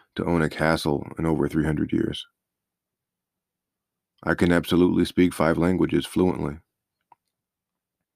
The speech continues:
I can absolutely have a multi-million dollar company and a global speaking career." I started my day with,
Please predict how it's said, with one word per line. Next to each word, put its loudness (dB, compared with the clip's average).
I -2
can 0
absolutely 2
have -2
a 2
multi-million 2
dollar 2
company -6
and -6
a -6
global -2
speaking -6
career." -8
I -6
started 6
my 4
day 4
with, 0